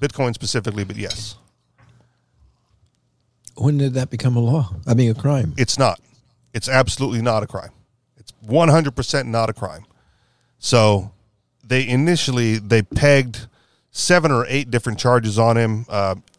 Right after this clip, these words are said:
Speaker 1: I mean, you can fo-, again, you can follow along. I think it's the crypto six dot com.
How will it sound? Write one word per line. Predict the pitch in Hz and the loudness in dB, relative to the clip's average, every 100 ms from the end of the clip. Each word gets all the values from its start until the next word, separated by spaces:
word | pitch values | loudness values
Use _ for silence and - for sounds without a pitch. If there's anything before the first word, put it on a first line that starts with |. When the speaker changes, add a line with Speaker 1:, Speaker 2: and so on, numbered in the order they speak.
| - | -8
Speaker 1:
I | |
mean, | 110 110 | -6 -6
you | |
can | 101 | -8
fo-, | 92 135 123 | -2 -2 -2
again, | 101 113 | -4 -2
you | 113 | -2
can | - 101 | -4 -2
follow | 135 127 | 0 2
along. | 113 117 113 | 2 2 2
I | |
think | 101 123 | -2 -8
it's | 98 | -10
the | 92 95 139 | -10 -6 -6
crypto | - 147 143 127 110 | -6 -6 -6 -4 -6
six | - 127 - - | -6 -8 -8 -4
dot | 120 110 | -2 -2
com. | - 120 117 | -2 -2 -2